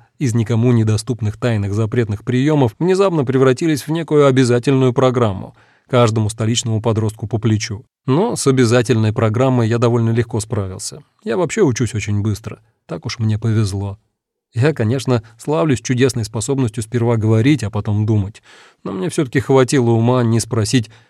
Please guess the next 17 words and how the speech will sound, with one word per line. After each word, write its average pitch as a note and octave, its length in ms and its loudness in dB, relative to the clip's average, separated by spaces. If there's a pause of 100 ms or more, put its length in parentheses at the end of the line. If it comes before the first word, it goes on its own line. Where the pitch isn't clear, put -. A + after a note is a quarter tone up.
«А G#2+ 100 -4
как A#2+ 240 0
же B2 120 2
вас A#2+ 180 2
приняли B2 360 0
на A#2+ 120 -2
такую A#2+ 280 0
высокую B2 420 0
должность G#2+ 380 2
без A2 200 -2
умения A2 380 0
нормально G#2 440 0
колдовать?» A2 580 -2 (320)
Но C3 160 -2
вопрос, F#3+ 400 -2
надо D3+ 220 0
думать, D3 420 0